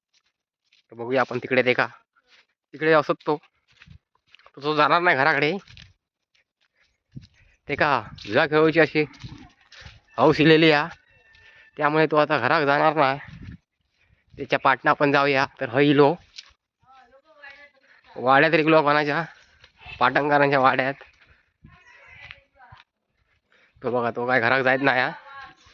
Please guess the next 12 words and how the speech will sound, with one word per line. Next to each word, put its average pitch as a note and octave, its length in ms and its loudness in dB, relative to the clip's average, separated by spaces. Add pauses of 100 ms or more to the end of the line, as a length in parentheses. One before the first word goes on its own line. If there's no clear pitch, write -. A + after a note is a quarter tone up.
(1300)
पुन्हाच D#3 300 0
घुसलो. D#3 360 -2 (840)
तो - 120 -10
घरात C3+ 220 0
जाऊ F3 120 2
मागत F3 240 2
नाही E3+ 180 2
हा. F#3 100 -4 (920)
डॉन D3 280 4
हा E3+ 80 2
डॉन D3 240 2
सध्या. D3+ 380 0